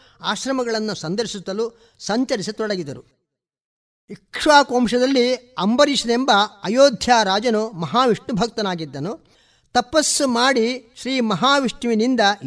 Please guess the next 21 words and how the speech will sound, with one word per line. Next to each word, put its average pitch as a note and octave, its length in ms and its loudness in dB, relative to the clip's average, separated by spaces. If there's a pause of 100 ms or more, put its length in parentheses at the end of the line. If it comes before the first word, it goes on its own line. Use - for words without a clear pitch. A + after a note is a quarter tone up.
ಎರಡು G#3+ 360 2
ವರಗಳನ್ನು G#3+ 520 -2
ಪಡೆದಿದ್ದನು. C#3 640 -12 (320)
ಯಾರೇ G#3+ 600 0
ಬಂದು B3+ 720 -4
ತನ್ನ A#3 300 -2
ಜೊತೆ A3 240 -4
ಜಗಳ F#3+ 340 -2
ಮಾಡಿದರೂ, A#3 760 -4 (240)
ತೊಂದರೆ A3+ 400 0
ಕೊಟ್ಟರೂ, A#3 720 -6
ಯುದ್ಧ E3+ 220 -6 (100)
ಮಾಡಿದರೂ A3 600 -2 (200)
ವಿಷ್ಣುದೇವನೇ G#3+ 880 0
ಬಂದು A#3+ 600 0 (120)
ಸಹಾಯ A3+ 420 2
ಮಾಡಬೇಕು G3+ 800 -2 (100)
ಎನ್ನುವುದು G#3+ 720 0 (220)
ಅವನ F#3+ 240 -2
ಮೊದಲನೇ E3 480 -2
ವರ. G3 180 -2